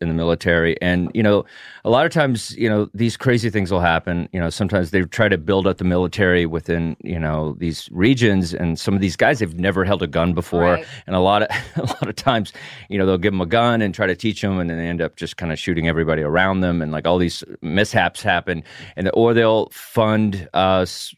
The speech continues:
Speaker 1: you know, a business for someone, maybe somebody open up a shoe shop for somebody,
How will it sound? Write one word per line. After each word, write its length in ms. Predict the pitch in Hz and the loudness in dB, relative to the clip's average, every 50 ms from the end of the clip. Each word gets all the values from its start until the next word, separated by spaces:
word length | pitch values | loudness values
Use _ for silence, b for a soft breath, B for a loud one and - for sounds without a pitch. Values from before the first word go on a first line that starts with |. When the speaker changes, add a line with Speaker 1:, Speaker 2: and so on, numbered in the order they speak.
| - | -6
Speaker 1:
you 80 | 101 98 | -2 0
know, 100 | 90 85 | 0 0
a 60 | 92 | 2
business 360 | - 113 117 113 131 131 117 | 2 0 0 0 0 -2 -2
for 140 | - - 131 | 0 -2 -4
someone, 480 | - - 131 120 123 120 117 120 117 110 | 0 0 2 2 4 4 4 2 2 2
maybe 320 | 95 90 85 87 87 73 | 2 2 2 0 -2 -4
somebody 380 | - - - 87 85 85 82 - - | -4 -8 -8 -6 -2 -2 -2 -2 -2
open 260 | 92 - 92 87 92 | -2 -2 0 0 -2
up 80 | 85 - | -2 -2
a 60 | 90 | -4
shoe 200 | - - - 131 | -6 -2 -2 0
shop 280 | 120 - 131 110 104 - | 0 2 2 2 2 0
for 80 | 107 | -2
somebody, 480 | 98 - 107 95 98 98 95 95 90 85 | -4 -4 -2 0 2 2 2 2 0 -2